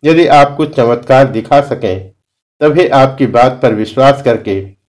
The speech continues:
श्री रामकृष्ण के अवतार को अवतार मानूंगा।" इस पर रामचंद्र अचानक उत्तेजित होकर बोल उठे, "आज से तीन दिन के भीतर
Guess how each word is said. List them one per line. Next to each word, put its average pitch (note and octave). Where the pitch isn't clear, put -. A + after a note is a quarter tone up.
श्री C#3+
रामकृष्ण C#3+
के C3
अवतार A#2+
को B2
अवतार A2+
मानूंगा।" G#2+
इस F3
पर F#3
रामचंद्र D#3+
अचानक B2+
उत्तेजित C3
होकर B2
बोल A2
उठे, F2+
"आज D3+
से D#3+
तीन E3+
दिन D3+
के C3+
भीतर B2+